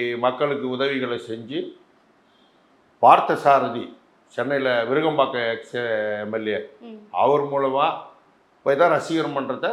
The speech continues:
Speaker 1: நாங்க பதிவு செய்யறதுக்கு போனோம். அவர் இட்டுன்னு போயிட்டு, அன்றைக்கு ரசிகர் மன்றத்தை வளர்த்து ஆளாக்கின பொதுச் செயலாளர் ராமவசந்தர்,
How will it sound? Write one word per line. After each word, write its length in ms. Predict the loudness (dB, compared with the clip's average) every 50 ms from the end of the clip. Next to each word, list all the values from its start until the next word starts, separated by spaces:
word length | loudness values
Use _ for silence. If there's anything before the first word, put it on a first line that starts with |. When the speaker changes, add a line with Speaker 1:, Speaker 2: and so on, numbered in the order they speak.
| -4 -4
Speaker 1:
நாங்க 260 | -4 -2 0 0 0
பதிவு 540 | 0 -2 -8 -6 -4 -2 -2 0 0 -2 -2 -4
செய்யறதுக்கு 400 | -4 -6 -6 -6 -8 -10 -12 -14 -12 -10
போனோம். 260 | -8 -6 -6 -6 -8 -8 -12 -18 _ _ _ _ _ _ _ _ _
அவர் 260 | 6 8 8 8 6 4
இட்டுன்னு 280 | 0 -2 -6 -8 -8 -6
போயிட்டு, 260 | -6 -4 2 4 4 4 4 4 2 2 2 2 0 -2 0
அன்றைக்கு 640 | 0 0 0 0 0 0 0 0 -2 -2 -4 -4 -4 -4 -6 -8 -12 -18 _ _ _ _ _ -6
ரசிகர் 440 | -4 -4 -4 0 0 0 0 0 0
மன்றத்தை 400 | -2 -2 -2 -4 -4 0 2 2 4
வளர்த்து 500 | 6 6 4 4 2 0 -2 -2 2 4 6 8
ஆளாக்கின 460 | 8 8 6 4 2 0 -4 -6 -8 -8
பொதுச் 240 | -8 -8 -8 -8 -4 -4
செயலாளர் 440 | -2 -2 -2 -2 -4 -4 -6 -6 -6
ராமவசந்தர், 640 | -6 -6 -8 -10 -12 -14 -14 -16 -16 -16 -16 -16 -16